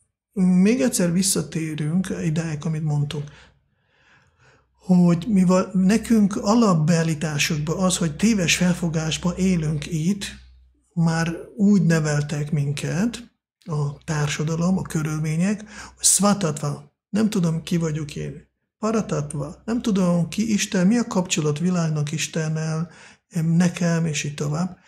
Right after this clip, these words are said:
Sadhya, mi az én célom, mi a világnak a célja, az egésznek mi a célja. Sadhana, mi az igazi lelki gyakorlat, és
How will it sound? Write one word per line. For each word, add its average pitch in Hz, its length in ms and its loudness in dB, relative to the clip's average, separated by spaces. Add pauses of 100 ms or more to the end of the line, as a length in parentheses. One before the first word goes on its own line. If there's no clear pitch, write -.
(140)
Sadhya, 160 920 2 (200)
mi 190 220 4
az 262 180 2
én 180 240 2
célom, 175 880 0 (400)
mi 175 180 6
a 170 100 4
világnak 202 580 0
a 151 60 -6
célja, 151 240 -2
az 165 100 -4
egésznek 196 460 -2
mi 160 100 0
a 147 100 -2
célja. 147 580 -4 (440)
Sadhana, 240 960 2 (400)
mi 233 180 4
az 247 160 2
igazi 160 540 2
lelki 143 360 -4
gyakorlat, 165 600 -4
és - 300 -2